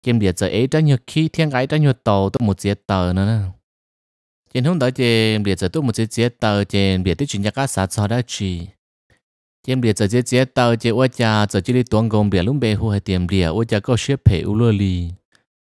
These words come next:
Tiêm địa mông rõ cha trong gồng lì lăng tư hung bìa lúng bê thía, hải linh tàu trong bìa. Tiêm địa mông rõ mà những giờ lúc xóa bao nhiêu, tất nhiên mà chỉ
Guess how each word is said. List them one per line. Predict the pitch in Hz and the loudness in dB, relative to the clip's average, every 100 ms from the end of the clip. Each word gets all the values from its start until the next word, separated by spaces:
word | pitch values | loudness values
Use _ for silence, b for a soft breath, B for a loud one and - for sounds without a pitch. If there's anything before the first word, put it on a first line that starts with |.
| _ _ _ _ _ | _ _ _ _ _
Tiêm | 127 120 | -2 2
địa | 113 92 | 4 4
mông | 110 131 127 | 4 4 2
rõ | 147 139 | 0 0
cha | 123 117 | 0 -2
trong | 123 | 0
gồng | 113 | 2
lì | 120 | 2
lăng | 139 | 0
tư | - 123 | 2 2
hung | 123 123 | 2 2
bìa | 104 | 2
lúng | 95 143 | 0 0
bê | 123 | 0
thía, | 113 - 147 | 0 -2 -2
hải | 117 98 | 0 0
linh | 107 | 0
tàu | 92 98 | 0 0
trong | 101 101 | 0 0
bìa. | 85 73 - _ _ _ _ _ _ _ _ - | -2 -6 -8 _ _ _ _ _ _ _ _ -4
Tiêm | 123 | 0
địa | 110 | 2
mông | 98 120 127 | 4 4 2
rõ | 135 151 | 2 0
mà | 123 | 0
những | 113 147 | 0 2
giờ | 135 | 2
lúc | 135 | 2
xóa | 147 160 156 | 0 -2 0
bao | 143 | 2
nhiêu, | 131 98 85 | 2 2 0
tất | 143 | 0
nhiên | 120 | 0
mà | 98 | 0
chỉ | - | -2